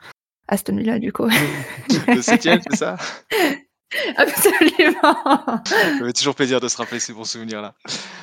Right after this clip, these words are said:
Speaker 2: Euh,
Speaker 1: Oui, oui.
Speaker 2: non, pour Bobby, je pense qu'on est tous d'accord pour dire que c'est les, les félicitations du jury. Et, et justement, on va reprendre cette échelle de notation maintenant pour, pour les joueurs qui seront, euh, sûrement encore là l'année prochaine, euh, et qui ont, euh, qui ont délivré cette saison.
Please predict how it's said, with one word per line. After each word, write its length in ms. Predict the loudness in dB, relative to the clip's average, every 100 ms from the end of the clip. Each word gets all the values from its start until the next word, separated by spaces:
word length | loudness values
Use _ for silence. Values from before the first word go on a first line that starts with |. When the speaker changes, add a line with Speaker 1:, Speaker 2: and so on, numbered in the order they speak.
| -20 -6
Speaker 2:
Euh, 440 | -2 0 0 -4 -14 -18 _ _ _ 2
Speaker 1:
Oui, 140 | 6
oui. 80 | 8
Speaker 2:
non, 200 | 6 4
pour 160 | 0
Bobby, 240 | 0 0 -2
je 100 | -2
pense 160 | -4
qu'on 80 | -4
est 100 | -8
tous 120 | -6
d'accord 300 | -6 -2 -2
pour 140 | -4 -8
dire 140 | -8
que 80 | -8
c'est 100 | -8
les, 180 | -8 -10
les 100 | -10
félicitations 560 | -12 -14 -10 -8 -8
du 100 | -8
jury. 400 | -8 -4 -2 0
Et, 320 | 0 0 -4 -8
et 20 |
justement, 440 | -8 -6 -2 -2
on 20 |
va 100 | -2
reprendre 400 | -4 -4 -4 -8
cette 160 | -8 -8
échelle 240 | -6 -6
de 80 | -8
notation 400 | -8 -8 -8 -8
maintenant 360 | -8 -8 -10 -10
pour, 260 | -10 -10
pour 120 | -10 -10
les 80 |
joueurs 240 | -8 -8 -10
qui 140 | -10
seront, 320 | -10 -8 -10
euh, 60 | -8
sûrement 340 | -8 -8 -8
encore 220 | -8 -6 -4
là 160 | -4
l'année 180 | -4 -10
prochaine, 500 | -14 -10 -8 -8 -10 _ _ _ -12
euh, 260 | -10 -8 -10
et 120 | -12
qui 220 | -14 -10
ont, 180 | -8 -6
euh, 100 | -8
qui 180 | -10 -12
ont 140 | -10
délivré 280 | -10 -10 -12
cette 200 | -12 -14
saison. 340 | -12 -8 -10